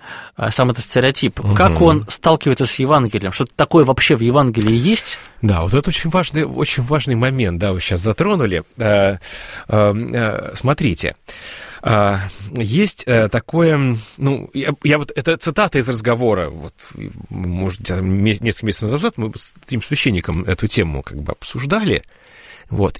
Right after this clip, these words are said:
Speaker 2: и он говорит, говорит: «Я понял, что для меня какие-то активные и спланированные действия — это как будто бы признак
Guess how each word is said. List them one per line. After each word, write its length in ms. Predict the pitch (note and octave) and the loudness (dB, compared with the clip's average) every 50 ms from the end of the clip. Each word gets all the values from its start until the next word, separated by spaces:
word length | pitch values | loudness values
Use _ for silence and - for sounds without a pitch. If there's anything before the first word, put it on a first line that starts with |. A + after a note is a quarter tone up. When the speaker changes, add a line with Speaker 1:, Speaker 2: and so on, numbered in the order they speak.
| - - | -6 -2
Speaker 2:
и 80 | - A#2 | 0 2
он 140 | B2 C#3 | 2 2
говорит, 560 | C3+ B2 C3+ C3 C#3+ C#3+ C#3 C#3 A2+ F#2 - - | 0 0 0 0 0 0 0 0 -2 -2 -4 -6
говорит: 200 | - - - - | -12 -12 -8 -4
«Я 200 | G2 G2+ - A2+ | -2 -2 -2 -2
понял, 720 | - _ - - D#3 F3+ F3 D3 A#2 F2+ - - - _ _ _ _ _ _ _ _ _ - | 0 _ 0 2 2 2 -2 -2 -2 -4 -6 -8 -10 _ _ _ _ _ _ _ _ _ -14
что 260 | - - - - A2 | -12 -6 -2 -2 -2
для 200 | F#2 F#2 G2+ A2 | 0 2 0 0
меня 600 | A#2 B2 B2 C3+ C#3 D3 D#3 D#3+ D3 C3 F#2 - - _ _ _ _ _ _ _ _ _ _ _ - - - - | 2 2 0 0 2 2 2 2 2 0 0 -4 -6 _ _ _ _ _ _ _ _ _ _ _ -20 -20 -8 -4
какие-то 380 | - G#2+ - - D3 C3 - - | -4 -2 -2 -2 -2 -2 -2 -4
активные 800 | - G#2+ - - - - - D#3+ E3+ E3 C3 A2+ F#2 F2 E2 | -6 -6 -8 -6 -2 0 2 4 4 2 2 0 -2 -4 -4
и 140 | D#2 - G2 | -4 -4 -4
спланированные 1040 | - - - - A2+ A#2+ C3+ D3 D3+ C#3 B2+ G2 F#2+ F2 F2 F2 D#2+ E2 D#2+ D#2+ E2 | -4 -2 0 0 2 2 4 4 2 2 2 0 0 -2 -4 -4 -4 -4 -4 -4 -4
действия — 680 | F2+ G#2+ D3 F#3+ G#3+ G#3 - - - - - - - - _ _ _ _ _ _ _ - - - - - - _ - | -4 -2 -2 -2 -2 -4 -4 -6 -6 -8 -8 -8 -10 -16 _ _ _ _ _ _ _ -20 -20 -20 -20 -20 -8 _ -2
это 220 | C3 A#2+ - A#2+ | -2 0 0 -2
как 200 | - C3 B2 C3 | -2 -2 -2 0
будто 260 | C3+ F3 G3+ D#3+ - | 0 0 2 2 2
бы 100 | D3 C#3 | 0 0
признак 560 | - - C#3+ D3 E3+ E3+ D3 D#3+ D3 - - | 0 0 0 2 2 2 0 0 -2 -2 -6